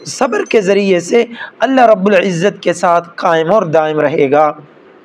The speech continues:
اور جو شخص یہ یقین رکھتا ہے کہ وَأَنَّهُمْ إِلَيْهِ رَاجِعُونَ، کہ ہمیں ایک نہ ایک دن اللہ ہی کی طرف لوٹ کر جانا ہے، کہ ہمیں موت آئے گی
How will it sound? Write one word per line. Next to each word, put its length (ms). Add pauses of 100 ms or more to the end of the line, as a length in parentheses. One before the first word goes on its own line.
(800)
اور 100
جو 160
شخص 340
یہ 220
یقین 460
رکھتا 280
ہے 80
کہ 140
وَأَنَّهُمْ 680
إِلَيْهِ 500
رَاجِعُونَ، 760 (580)
کہ 80
ہمیں 480 (120)
ایک 400
نہ 80
ایک 400
دن 180 (920)
اللہ 280
ہی 220
کی 160
طرف 300
لوٹ 260
کر 160
جانا 340
ہے، 180 (340)
کہ 80
ہمیں 260
موت 360
آئے 160
گی 220